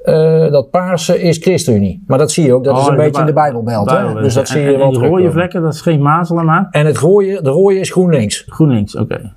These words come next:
Speaker 1: En dit is puur de grootste gemeente, hè?
Speaker 2: Ja, ja, de grootste gemeente.
Speaker 1: Maar ja, het zegt wel iets.
Speaker 2: Mhm.
Speaker 1: Het zegt wel iets.
Speaker 2: Ja, ja.
Speaker 1: Toch?
Speaker 2: Ja, dat zei ik al, die V V D-stemmers, die doen net of ze, ze een poep in hun oren hebben. Die, die, eh, zien niks, die horen niks.
Speaker 1: Nee.
Speaker 2: Het is een beetje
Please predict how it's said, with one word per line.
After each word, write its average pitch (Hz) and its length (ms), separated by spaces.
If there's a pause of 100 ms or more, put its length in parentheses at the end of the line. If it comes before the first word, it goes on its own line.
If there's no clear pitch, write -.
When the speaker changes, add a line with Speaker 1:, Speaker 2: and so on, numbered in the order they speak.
Speaker 1:
En 120 100
dit 165 160
is - 140
puur 185 240
de 156 100
grootste 160 540
gemeente, 139 460
hè? 135 120
Speaker 2:
Ja, 113 360
ja, 113 80
de 107 60
grootste 110 280
gemeente. 104 180
Speaker 1:
Maar 151 100
ja, 175 240
het 143 120
zegt 240 220
wel - 140
iets. - 340
Speaker 2:
Mhm. 127 340 (540)
Speaker 1:
Het 143 160
zegt 269 200
wel 143 160
iets. 123 220
Speaker 2:
Ja, 147 180
ja. 113 340 (200)
Speaker 1:
Toch? - 180
Speaker 2:
Ja, 139 80
dat 135 100
zei 160 160
ik - 80
al, 127 120
die 131 120
V 120 280
V 131 140
D-stemmers, 113 360
die 110 120
doen 120 100
net 120 180
of 117 80
ze, 131 500
ze 123 120
een 131 200
poep 160 220
in 147 80
hun 127 120
oren 113 220
hebben. 127 180
Die, 139 120
die, 135 300
eh, 135 80
zien 147 180
niks, 160 220
die 127 100
horen 147 240
niks. 160 380
Speaker 1:
Nee. 170 240
Speaker 2:
Het - 140
is - 80
een 117 60
beetje 127 240